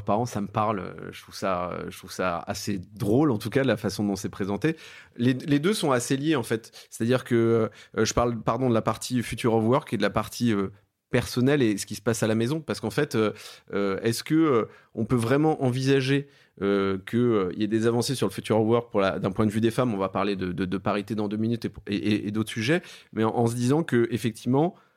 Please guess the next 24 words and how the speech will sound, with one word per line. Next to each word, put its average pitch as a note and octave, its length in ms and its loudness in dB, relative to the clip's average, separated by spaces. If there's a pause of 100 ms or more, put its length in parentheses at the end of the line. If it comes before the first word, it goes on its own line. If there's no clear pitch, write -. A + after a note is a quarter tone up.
(140)
la A2+ 160 2
première B2+ 280 2
impulsion, A#2+ 460 0
elle B2 60 2
doit A2+ 120 4
aussi A#2 280 0
se - 100 -4
faire A#2 160 2
à A2+ 40 4
la A2+ 100 4
maison, A#2+ 320 4 (200)
tout - 120 -18
simplement, A2+ 440 -2 (220)
entre, G#2 260 -2
euh, G#2 380 4 (180)
entre G#2 240 -4
la A2 100 2
répartition A2 520 -2
entre A#2 140 -2
un A2+ 80 0
homme A2 100 0
et G#2+ 40 0
une G#2+ 60 -4
femme ? D#3 220 -6